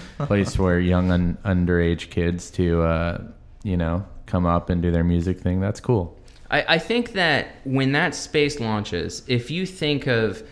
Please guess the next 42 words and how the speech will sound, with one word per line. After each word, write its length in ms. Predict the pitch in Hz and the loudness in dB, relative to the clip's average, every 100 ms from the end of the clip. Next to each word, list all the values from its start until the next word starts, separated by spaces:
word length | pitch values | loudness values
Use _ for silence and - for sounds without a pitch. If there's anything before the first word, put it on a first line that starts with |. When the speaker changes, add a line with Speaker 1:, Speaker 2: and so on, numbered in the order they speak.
| - - - - | -20 -20 -20 -10
Speaker 1:
the 60 | 123 | -8
good 260 | 113 139 127 | 0 0 2
work 220 | 123 117 | 0 0
that's 180 | 117 - | -4 -2
been 220 | 117 107 | -2 0
done 340 | 104 107 107 | 2 2 2
by, 300 | 101 95 92 | 0 0 -2
uh, 480 | - 95 90 87 64 113 | -2 -2 -2 -4 -6 -4
Isabella 720 | 110 107 101 101 107 104 101 | -2 0 0 2 2 4 2
and 140 | 98 92 | 2 0
all 160 | 104 | 0
of 80 | 113 | 0
the 80 | 113 | -2
folks 360 | 110 107 104 | 0 -2 0
in 100 | - | -2
that 180 | 104 101 | -2 -2
whole 220 | 104 107 | -2 -2
scene 520 | 104 - 104 98 95 95 | -4 -4 -2 -2 -2 -4
who 180 | 104 | -4
have 160 | 95 90 | -4 -2
built 240 | 104 101 | -2 0
up 160 | 104 87 | -2 -2
Black 320 | 98 92 92 | -2 -2 -2
Lab 580 | 92 95 98 98 98 92 | -2 0 2 2 0 0
and 300 | 87 92 92 | -4 -4 -4
the 80 | 92 | -2
Rockefeller, 680 | 98 98 - 107 98 92 - | 0 -2 -2 0 2 0 -2
uh, 140 | 85 | -4
Hotel 560 | 107 92 - 123 127 127 | -4 -4 -2 2 2 2
with 140 | 117 | 0
the 140 | - 87 | -2 -2
art 240 | 104 123 | 0 -2
spaces 720 | - - 117 117 110 107 101 - - - - - | -4 -2 -2 0 -2 -2 -4 -12 -20 -20 -20 -4
and 100 | 123 | 0
the 60 | 135 | 2
whole 160 | 180 170 | 2 0
culture 300 | - 156 135 | -2 0 0
that's 140 | 110 | -2
growing 380 | - 110 107 104 | -2 0 0 0
about 320 | 95 95 95 | 0 -2 -2
having 400 | 107 107 95 95 95 | -2 -2 0 0 -2
a 320 | 98 92 90 | -2 -2 -2